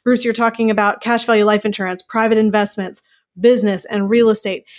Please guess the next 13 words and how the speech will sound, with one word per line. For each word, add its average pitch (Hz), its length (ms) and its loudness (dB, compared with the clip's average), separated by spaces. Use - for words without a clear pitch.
And 214 140 -2
really 269 220 0
what 233 220 0
we're 240 320 2
advocating 226 600 0
here 196 260 -2
is 196 420 0
making 233 360 0
sure 226 260 0
you're 202 260 -2
in 233 160 2
a 269 60 0
position 208 560 -2